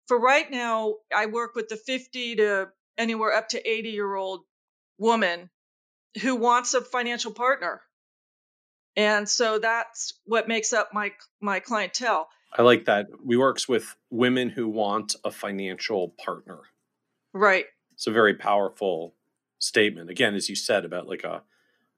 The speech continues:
Speaker 2: a certain type of prospective client, like, a certain type of woman that's specifically looking for that.
Speaker 1: Right. And, you know, that focusing on the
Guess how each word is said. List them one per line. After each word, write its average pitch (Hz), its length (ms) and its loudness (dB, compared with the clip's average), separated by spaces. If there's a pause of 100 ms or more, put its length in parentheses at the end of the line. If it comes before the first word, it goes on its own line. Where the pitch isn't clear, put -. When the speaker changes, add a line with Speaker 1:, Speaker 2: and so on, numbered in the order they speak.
(100)
Speaker 2:
a 120 120 8
certain 101 880 0 (280)
type 123 480 2 (140)
of 90 680 -4 (600)
prospective - 560 0
client, 92 300 -2
like, 87 100 -12
a 92 60 -4
certain 107 320 -4
type 98 240 -4
of 98 80 -10
woman 95 200 -8
that's 90 180 -4
specifically 101 720 -4
looking 92 460 -8
for - 140 -12
that. 78 500 -12 (580)
Speaker 1:
Right. 190 400 2 (600)
And, 302 160 4
you 311 80 2
know, 285 160 4
that 277 300 2 (120)
focusing 294 680 -2
on 269 120 0
the 240 140 -4